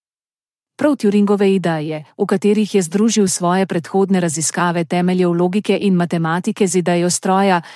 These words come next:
ki lahko hitro in učinkovito opravi obsežno delo, so bile ključne za uspešno dešifriranje enigme. Kot mnogi veliki znanstveniki je bil tudi Turing svojevrsten posebnež.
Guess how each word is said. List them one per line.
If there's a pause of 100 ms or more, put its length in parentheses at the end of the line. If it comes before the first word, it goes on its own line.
ki
lahko
hitro
in
učinkovito
opravi
obsežno
delo, (140)
so
bile
ključne
za
uspešno
dešifriranje
enigme. (1040)
Kot
mnogi
veliki
znanstveniki
je
bil
tudi
Turing
svojevrsten
posebnež.